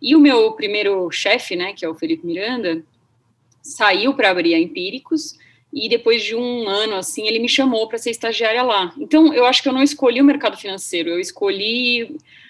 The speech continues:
meio que o Felipe, assim, o grupo, né, não só ele, mas, é, confiava muito neles, acho que são pessoas muito inteligentes, que até hoje eu admiro muito, né, mesmo convivendo há tanto tempo,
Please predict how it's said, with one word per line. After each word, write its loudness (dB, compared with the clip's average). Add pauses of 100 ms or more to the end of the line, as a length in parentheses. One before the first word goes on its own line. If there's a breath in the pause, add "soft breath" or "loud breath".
(160 soft breath)
meio 6
que 2
o 0
Felipe, 2
assim, -2
o -8
grupo, -4
né, -4
não -6
só -4
ele, 2
mas, -4
é, -2 (100)
confiava -2
muito -6
neles, -4
acho -2 (240)
que -10
são -10
pessoas -12
muito -12
inteligentes, -4
que -12
até -4
hoje -4
eu -4
admiro -6 (460 soft breath)
muito, -6
né, 4
mesmo -4
convivendo -4
há -6
tanto -10
tempo, -6